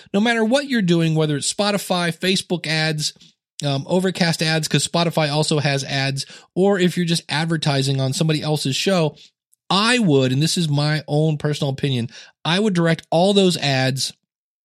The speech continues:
back to a website. And I like to use the analogy of the chicken sandwich at the mall. At the, at the mall, you go there,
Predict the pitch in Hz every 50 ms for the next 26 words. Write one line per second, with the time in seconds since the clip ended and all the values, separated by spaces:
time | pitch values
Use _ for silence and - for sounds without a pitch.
0 | _ _ _ _ _ _ _ 120 120 135 147 156 - - 202 214 226 214 196 180
1 | 160 151 147 - - 160 147 143 143 139 - - - - - - - - _ -
2 | 135 143 143 143 160 170 165 165 156 156 151 151 156 143 135 135 135 139 139 135
3 | 135 135 139 - - 123 131 127 123 123 127 123 135 - - 160 - 160 147 143
4 | - 147 139 135 135 127 - 127 123 131 120 117 110 101 95 90 87 87 - _
5 | _ _ _ _ _ _ _ - 135 131 - 131 123 123 - - 143 - - 131
6 | 139 147 160 175 170 160 156 131 135 147 156 160 151 151 147 147 147 143